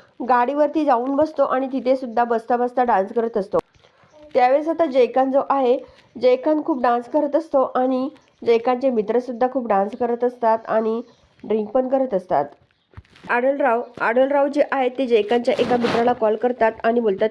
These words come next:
की, "एक सॉन्ग तिकडं आलं का?" तेव्हा हा मित्र बोलतो की, "हो, आलाय तो इकडे." तेव्हा आढळराव बोलतात की, "फोन चालू राहू दे, मी तुला मध्ये मध्ये कॉल करेल." तेवढ्यामध्ये इकडे आढळराव फोन ठेवतात, तर हा व्यक्ती जो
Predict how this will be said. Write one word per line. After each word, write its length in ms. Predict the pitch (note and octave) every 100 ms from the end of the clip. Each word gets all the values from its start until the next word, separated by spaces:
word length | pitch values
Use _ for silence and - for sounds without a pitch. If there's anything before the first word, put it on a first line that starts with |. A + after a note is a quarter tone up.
| -
की, 100 | B3 G#3+
"एक 160 | A#3+
सॉन्ग 300 | - C4+ C4+ C4+
तिकडं 200 | C4+ C4 -
आलं 180 | G#3
का?" 220 | G#3+ F3 D#3 - - - -
तेव्हा 320 | A#3+ B3 A3 B3+ - - -
हा 200 | C#4 C4+
मित्र 280 | B3 A#3+ B3
बोलतो 260 | A3 A#3 B3+
की, 80 | C#4
"हो, 160 | C#4 -
आलाय 280 | G#3+ G#3+ A3
तो 140 | A3
इकडे." 340 | A#3 - E3 E3 - - - - G#3
तेव्हा 280 | B3 A3+ -
आढळराव 400 | A3+ A3+ A#3+ C4+
बोलतात 300 | A#3 F#3+ G#3+ G#3+
की, 180 | G#3 B3+ - - _
"फोन 200 | C#4+ C#4+
चालू 300 | C#4 A#3 A#3+
राहू 200 | B3 A3+
दे, 140 | A3+ B3
मी 140 | B3 B3
तुला 160 | B3 A#3+
मध्ये 240 | A3 A3
मध्ये 280 | A#3 A3+ A#3+
कॉल 260 | A#3+ G3 G3+
करेल." 340 | G3+ E3+ D3+ - - _ _ _
तेवढ्यामध्ये 560 | G#3+ A#3 C4 C#4 C4+ C4+
इकडे 300 | C4+ A#3 B3+ - _ _ _ _ _ _
आढळराव 600 | - A#3+ C4 C4+ C#4+ D4 B3+
फोन 200 | D4+ C#4+
ठेवतात, 400 | D4+ C#4+ C4 A#3+ A#3+ - _ _ -
तर 100 | B3
हा 380 | C#4 C#4 A#3 A#3+ - _ _ _ - - -
व्यक्ती 340 | A#3+ A#3+ C#4
जो 120 | C#4